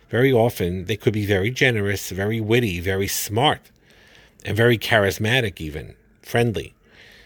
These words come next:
Um, but it's all external. It's chitzonius. Inside, there's a tremendous, uh, gaiva and a feeling of self-importance. Um,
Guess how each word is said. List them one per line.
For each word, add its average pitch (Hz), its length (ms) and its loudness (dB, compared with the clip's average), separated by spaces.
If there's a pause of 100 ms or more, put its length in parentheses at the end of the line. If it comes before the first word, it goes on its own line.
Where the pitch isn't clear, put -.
(140)
Um, 92 540 -2
but 101 380 2
it's - 160 -12
all 104 520 2
external. - 720 -2
It's - 160 -8
chitzonius. - 1120 -4 (480)
Inside, 101 580 2
there's 87 240 -2
a 87 60 -8
tremendous, 95 800 -4
uh, 82 200 -4
gaiva 87 420 0
and 87 120 -2
a 82 60 -6
feeling 95 360 -4
of 82 120 -8
self-importance. - 1120 -8 (920)
Um, 90 720 0